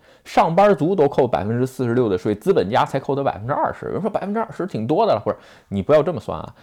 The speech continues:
你是，很多人是喜欢拿自己的所得税去跟人家这个，这种投资股票的这种，就是说所谓不劳所得去比较，这是不对的啊。所以说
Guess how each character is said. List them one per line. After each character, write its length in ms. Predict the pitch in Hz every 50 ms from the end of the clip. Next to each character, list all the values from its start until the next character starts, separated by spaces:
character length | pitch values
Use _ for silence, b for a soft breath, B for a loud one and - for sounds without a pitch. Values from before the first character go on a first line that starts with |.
| b b
你 180 | - 104 104 104
是， 420 | - 190 175 156 139 117 107 - -
很 180 | - - 101
多 160 | 113 156 180 175
人 80 | 196
是 100 | 202 -
喜 140 | 160 - 101
欢 100 | 107 98 104
拿 120 | 110 135
自 140 | 185 - 165
己 80 | 120 -
的 120 | - 107 127
所 240 | - - - - -
得 100 | - 139
税 220 | - - 240 143
去 140 | - - 107
跟 160 | - 113 98
人 120 | 101 107 110
家 200 | 113 107 101 95 95
这 160 | - 110 101 90
个， 480 | 85 78 76 76 - - - - 87 -
这 120 | 123 110
种 420 | - 82 73 76 82 87 87 82 - -
投 180 | - 113 120
资 100 | 127 147
股 160 | 135 - 85
票 280 | 76 - 131 127 107 90
的 180 | 87 82 76 -
这 140 | - 95
种， 280 | 87 - - 73 73 - - - -
就 100 | - 85
是 60 | 85
说 80 | 90 82
所 160 | - - 76
谓 80 | 87
不 160 | 95 - - 127
劳 240 | 98 64 - 160
所 180 | 185 - 110 82
得 160 | 80 82 90
去 120 | - - 87
比 120 | - 65
较， 200 | - - 80 90
这 100 | 113 135
是 60 | 120
不 160 | - - 127
对 180 | 127 - 190 147
的 80 | - - -
啊。 80 | - - B B B B B -
所 100 | - 156
以 20 |
说 160 | 147 156 160